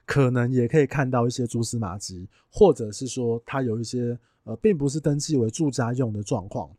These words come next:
我觉得你从这个，呃，建物测量成果图面上面，还有建物誊本以及使用执照，这个大部分我们仲介在提供不动产说明书的，都会附录的这几个重大的，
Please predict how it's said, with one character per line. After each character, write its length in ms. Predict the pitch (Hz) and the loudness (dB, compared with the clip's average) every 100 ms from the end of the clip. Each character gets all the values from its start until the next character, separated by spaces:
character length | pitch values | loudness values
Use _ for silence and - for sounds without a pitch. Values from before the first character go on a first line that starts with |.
| _ _ _ _ _ _ _ _ _ | _ _ _ _ _ _ _ _ _
我 100 | 185 | -2
觉 120 | 190 | 4
得 60 | 262 | 4
你 140 | 214 | 4
从 280 | 131 139 127 135 _ _ _ | 2 2 0 -4 _ _ _
这 160 | - 196 | 0 4
个， 380 | 165 135 120 117 _ _ _ _ | 6 4 2 -6 _ _ _ _
呃， 220 | - 123 123 | -10 -8 -2
建 200 | 202 180 | 2 4
物 80 | |
测 140 | 175 185 | 4 4
量 140 | 131 | 2
成 120 | 120 | 0
果 140 | 147 123 | -2 -2
图 240 | - 120 | -4 -2
面 240 | 123 160 135 | 0 2 0
上 220 | - 113 | -2 -4
面， 240 | 117 107 101 _ | -4 -8 -10 _
还 200 | - 143 | -6 0
有 280 | 175 156 113 _ | 2 2 0 _
建 240 | - 185 | 0 0
物 160 | 160 151 | 2 0
誊 300 | - 117 131 | 0 -2 0
本 240 | 135 98 - _ | 0 -2 -8 _
以 100 | 135 | -10
及 160 | 131 147 | -8 -6
使 220 | 147 - | -6 -4
用 200 | 123 165 | -2 -2
执 200 | 135 113 | -2 -4
照， 280 | - 139 98 _ _ | -2 -2 -4 _ _
这 180 | - 247 | 0 2
个 160 | 175 - | 4 2
大 220 | 196 170 | 0 0
部 180 | 175 160 | 0 2
分 220 | 180 139 | 0 -2
我 80 | 110 | -2
们 140 | 117 | -4
仲 200 | 180 147 | -2 -2
介 160 | 135 139 | 0 0
在 160 | 139 | 0
提 280 | 131 - 123 | -4 -4 -4
供 240 | 123 147 143 | 0 -2 -2
不 140 | 127 | -2
动 180 | 147 147 | -2 -2
产 160 | 120 | -6
说 260 | 110 - 147 | -4 0 2
明 160 | 131 117 | 2 -2
书 340 | - 151 143 | 0 2 2
的， 180 | 135 117 - _ _ | 0 -6 -8 _ _
都 240 | - 175 180 | 2 4 4
会 260 | 208 160 | 4 4
附 320 | 143 - 156 | 2 0 0
录 160 | 143 147 | 2 0
的 120 | 117 | 0
这 180 | 113 147 | 0 -2
几 160 | 117 107 | -2 -8
个 100 | 104 | -6
重 240 | 156 123 | -4 -4
大 240 | 123 113 104 | -4 -6 -6
的， 260 | 104 95 | -10 -12